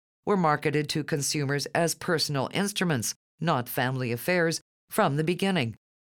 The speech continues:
Only later, with the wider availability of broadband internet, did they develop into tools to connect people across the world,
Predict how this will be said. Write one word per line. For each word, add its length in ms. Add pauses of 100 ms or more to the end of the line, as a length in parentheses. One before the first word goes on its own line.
(360)
Only 280
later, 460
with 160
the 100
wider 380
availability 720
of 140
broadband 640
internet, 480 (340)
did 160
they 140
develop 480
into 180
tools 460
to 100
connect 420
people 320
across 380
the 100
world, 380